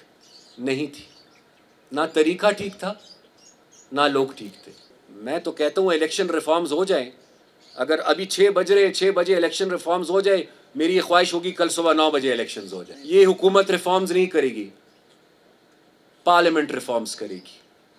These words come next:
वो सिर्फ इस हुकूमत की मर्जी से reforms नहीं होंगे, तमाम political parties की ownership और support और मर्जी से वो reforms होंगे। इस तरह है कि इसमें तो कोई शक नहीं है कि एक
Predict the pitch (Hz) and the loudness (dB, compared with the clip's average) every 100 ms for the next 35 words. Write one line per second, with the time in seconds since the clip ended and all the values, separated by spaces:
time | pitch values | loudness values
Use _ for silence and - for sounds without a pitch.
0 | _ _ _ - 143 147 180 170 - 214 | _ _ _ -6 -4 -2 -2 -4 -4 -4
1 | - 190 180 175 170 165 156 156 165 160 | -2 -2 0 -2 -2 -2 -2 -2 -4 -4
2 | 143 151 151 139 143 123 104 92 87 _ | -4 -2 -2 -2 -4 -4 -6 -12 -16 _
3 | _ _ _ _ _ _ _ - 156 185 | _ _ _ _ _ _ _ -2 2 2
4 | 190 190 165 160 160 160 147 160 160 175 | 2 0 -4 -4 -4 -4 -2 0 0 -2
5 | 156 - - 156 165 156 - 151 143 135 | -10 -8 -6 -4 -2 -4 -6 -6 -6 -4
6 | 135 143 147 139 127 131 123 117 113 110 | -8 -4 -4 -2 -2 -4 -4 -8 -6 -6
7 | 107 98 95 92 90 87 92 - _ _ | -8 -10 -14 -14 -18 -20 -20 -20 _ _
8 | _ - 160 - 208 180 196 190 190 180 | _ -14 -12 -6 -6 -4 -6 -4 -4 -6
9 | - 202 190 165 - 190 196 190 170 156 | -6 -6 -6 -10 -4 -2 -2 -4 -8 -6
10 | 147 151 147 147 147 147 143 - 143 151 | -8 -6 -6 -8 -8 -8 -10 -8 -4 -4
11 | 151 - | -4 -8